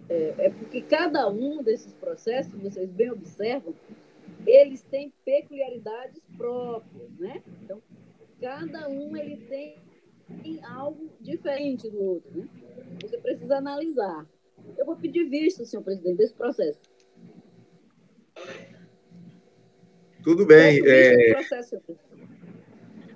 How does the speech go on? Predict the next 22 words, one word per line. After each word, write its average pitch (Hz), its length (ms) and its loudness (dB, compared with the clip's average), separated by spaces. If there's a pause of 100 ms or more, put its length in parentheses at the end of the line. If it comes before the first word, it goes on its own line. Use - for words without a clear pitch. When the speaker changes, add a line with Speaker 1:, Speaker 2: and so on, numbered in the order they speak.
(120)
Speaker 2:
eu, 165 160 6
eu 180 160 6
sei, 185 440 6
eu 151 140 8
sei 185 280 6
que, 170 420 -2
é, 139 300 6
essa 139 260 4
situação 147 520 4
se 160 180 2
originou 160 680 6
devido 156 400 6
a 165 40 6
um 139 100 2
voto 143 760 4
nosso, 120 680 4
meu 127 300 4
particular, 117 760 4 (640)
com 110 80 2
relação 127 760 4
à 113 600 6
Secretaria 123 1120 6